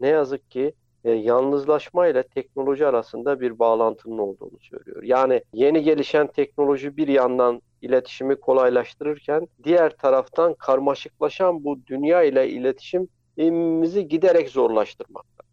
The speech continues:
Yani mesela en basit örnekle yaygınlaşan cep telefonu, bilgisayar sayesinde birebir iletişimin azalmaya başlaması, yüz yüze iletişiminin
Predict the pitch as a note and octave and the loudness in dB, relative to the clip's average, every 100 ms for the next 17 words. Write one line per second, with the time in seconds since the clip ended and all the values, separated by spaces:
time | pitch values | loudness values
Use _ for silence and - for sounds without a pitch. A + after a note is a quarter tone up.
0 | _ _ - C#3 C#3+ E3 F3 D#3 F#3+ F#3+ | _ _ -4 0 2 2 2 2 2 2
1 | C#3 - - B2 B2+ C3 - D#3+ F3 - | -2 -2 -2 -2 0 -2 0 -2 -2 -2
2 | B2 D3+ D3+ E3+ E3 D#3 F#3 E3+ E3 D#3+ | 2 4 4 2 2 2 0 0 -2 -2
3 | - C3+ B2 B2+ B2 D#3 D3 C3 B2+ B2+ | 0 0 0 -2 0 -2 -4 -10 -10 -6
4 | D3 D3 D3+ - C3 A2+ G#2+ - G#2 G#2+ | 0 2 0 0 0 2 0 -4 -12 -6
5 | B2 D#3 _ _ D#3 D#3 D#3 D3+ C3 B2 | -4 -6 _ _ -2 0 0 -2 2 0
6 | - - B2 B2 B2 B2+ B2 B2 B2 A2 | -2 -10 -2 0 2 2 2 2 2 2
7 | A2+ - G2 G2 F#2 - A2 D#3 C3+ B2+ | -2 -2 -4 -2 -4 -8 -6 -6 -2 0
8 | A#2+ A#2 - - A#2+ A#2+ | 0 -2 -4 -10 -6 -6